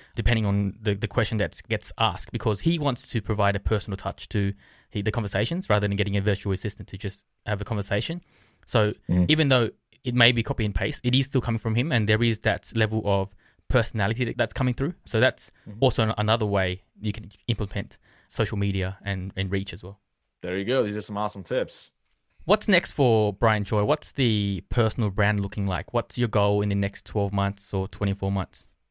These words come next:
Speaker 2: Wow, that is an amazing question. I never thought about twenty-four months. <laughs> That's, like, they're a
Speaker 1: <laughs>
Speaker 2: very specific number. I've thought of, like, twelve months and, like, five years and ten years, but, like,
Speaker 1: Yep,
Speaker 2: never,
Speaker 1: yep.
Speaker 2: like, twenty-four months.
Speaker 1: Yep.
Speaker 2: But,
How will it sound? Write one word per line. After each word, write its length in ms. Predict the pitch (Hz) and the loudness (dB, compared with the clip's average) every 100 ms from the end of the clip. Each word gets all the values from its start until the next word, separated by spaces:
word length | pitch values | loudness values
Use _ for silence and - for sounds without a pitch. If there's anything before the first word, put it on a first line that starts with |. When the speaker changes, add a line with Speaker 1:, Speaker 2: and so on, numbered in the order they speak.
| _ _ - | _ _ -4
Speaker 2:
Wow, 480 | 104 110 107 92 90 | 0 2 2 0 0
that 200 | 127 147 | 0 0
is 140 | 120 | -2
an 100 | 101 | -6
amazing 400 | 87 98 110 107 | -10 -10 -8 -8
question. 300 | 98 104 101 | -6 -6 -6
I 60 | 101 | -6
never 140 | 156 | -6
thought 200 | 131 117 | -4 -4
about 200 | 110 98 | -2 -4
twenty-four 480 | - 110 90 - 101 | -6 -10 -10 -8 -6
months. 380 | 92 80 80 - - - - - | -6 -10 -12 -18 -16 -14 -12 -10
<laughs> 320 | 143 110 - | -10 -10 -6
That's, 120 | 117 | 2
like, 160 | 127 107 | 2 4
they're 220 | 135 127 | 4 4
a 40 | |
Speaker 1:
<laughs> 160 | 98 123 | 2 2
Speaker 2:
very 120 | 151 | 2
specific 400 | 147 135 135 117 | 2 -2 -2 -4
number. 280 | 113 117 110 | -6 -4 0
I've 160 | 117 - | -2 2
thought 180 | 151 | 2
of, 40 | 135 | 2
like, 200 | 110 - | 0 -4
twelve 280 | - 147 156 | -2 0 2
months 360 | 160 165 - | 0 -2 -6
and, 100 | 127 | -8
like, 140 | 104 - | -8 -4
five 320 | 127 120 120 | 0 0 2
years 140 | 120 | -2
and 120 | 107 | -2
ten 160 | 135 123 | -2 -2
years, 200 | 120 127 | -2 -4
but, 120 | 113 | 0
like, 80 | 123 | 4
Speaker 1:
Yep, 120 | 170 | 4
Speaker 2:
never, 120 | 110 | 4
Speaker 1:
yep. 100 | 147 165 | 2 0
Speaker 2:
like, 100 | - | -6
twenty-four 360 | 104 98 101 | -10 -6 -6
months. 200 | 113 120 | -4 0
Speaker 1:
Yep. 160 | 143 - 139 - _ _ | 0 -2 -10 -12 _ _
Speaker 2:
But, 300 | 117 127 127 | 2 2 0